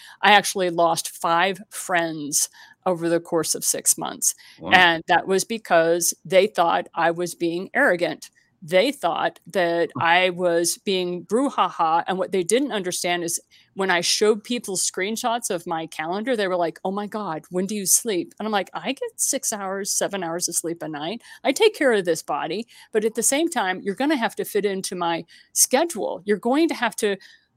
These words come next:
Speaker 1: fit into that schedule because that's the way I want to ha-, bring you into my life, and I want you into my life, but I can't bring you there, and I can't meet with you on your timeline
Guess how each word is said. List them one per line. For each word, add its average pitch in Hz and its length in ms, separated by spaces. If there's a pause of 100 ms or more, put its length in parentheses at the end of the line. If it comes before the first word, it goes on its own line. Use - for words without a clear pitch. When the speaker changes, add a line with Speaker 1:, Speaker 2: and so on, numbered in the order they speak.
(500)
Speaker 1:
fit - 320
into 294 300
that 285 200
schedule 262 400
because 220 440
that's 226 260
the 254 120
way 208 340
I 185 100
want 190 260
to 196 80
ha-, - 320
bring 214 220
you 202 160
into 233 240
my 247 160
life, 262 200
and 196 140
I 170 60
want 214 260
you 294 140
into 339 180
my 339 180
life, 339 280 (300)
but 247 140
I 247 80
can't 285 480
bring 285 320
you 226 200
there, 170 460 (200)
and 208 120
I 190 40
can't 226 340 (140)
meet 220 380
with 226 200
you 196 340
on 196 200
your 247 180
timeline 165 560